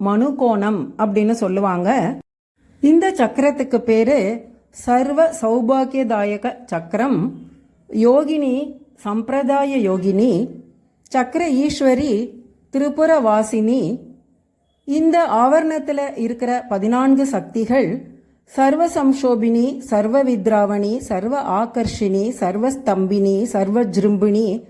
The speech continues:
இந்த மாதிரி பதினான்கு சக்திகள் இந்த ஆவரணத்தை அலங்கரிக்கிறாங்க.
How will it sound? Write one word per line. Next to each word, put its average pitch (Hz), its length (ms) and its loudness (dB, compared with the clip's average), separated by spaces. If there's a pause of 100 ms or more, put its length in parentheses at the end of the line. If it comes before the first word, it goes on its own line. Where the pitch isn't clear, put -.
(440)
இந்த 294 260 4
மாதிரி 294 720 0 (180)
பதினான்கு 294 580 2
சக்திகள் 233 840 0 (100)
இந்த 285 240 2
ஆவரணத்தை 233 680 2 (140)
அலங்கரிக்கிறாங்க. 208 1120 0